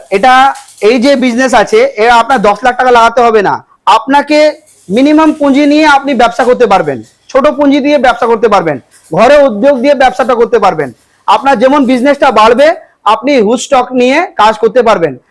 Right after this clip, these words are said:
আর যেহেতু আপনি মার্কেটে দেখছেন, যেটা, এটা, এই জিনিস যেটা আছে, পেপার প্লেট জিনিস, ডোনা, ফুচকা জন্য জিনিস, পানিপুরির জন্য জিনিস যেটা লাগে, চাট মশলার জন্য যেটা লাগে, সবার, সমস্ত জিনিস আপনার মার্কেটের জন্য অ্যাভেলেবিলিটি থাকে।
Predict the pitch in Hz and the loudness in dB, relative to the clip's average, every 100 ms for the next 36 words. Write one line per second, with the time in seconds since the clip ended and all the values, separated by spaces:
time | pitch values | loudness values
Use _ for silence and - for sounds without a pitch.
0 | _ - 180 262 285 294 254 277 262 226 | _ -6 0 0 2 2 0 0 0 0
1 | 226 262 240 247 240 196 226 254 247 220 | 0 0 0 -2 -2 0 2 2 2 0
2 | 262 247 240 214 254 269 226 247 214 185 | -2 0 -2 0 -2 -2 -2 -2 -2 -2
3 | 240 208 202 226 233 233 202 220 226 175 | -2 -2 -2 -6 -2 -2 -2 -2 -2 -4
4 | 170 226 220 220 208 208 233 214 214 208 | -4 0 0 0 -4 -4 -4 -2 -2 -4
5 | 196 214 208 - - 214 214 220 208 208 | -2 -4 -4 -10 -6 -4 -4 -6 -4 -4
6 | 196 202 190 190 208 190 202 165 123 _ | -2 -4 -4 -4 -2 -2 0 -4 -4 _
7 | _ _ - 214 220 233 226 214 214 208 | _ _ -2 -2 0 -4 0 0 0 -2
8 | 202 190 180 160 139 226 285 277 190 - | 0 0 0 -2 -2 -2 0 0 -4 -6
9 | 214 254 262 220 247 247 220 247 202 196 | -4 -4 -4 -6 -4 -2 -2 -2 -2 -2
10 | 233 220 226 240 196 196 196 196 214 180 | -2 -2 0 0 0 0 -2 -4 -4 -4
11 | 170 | -4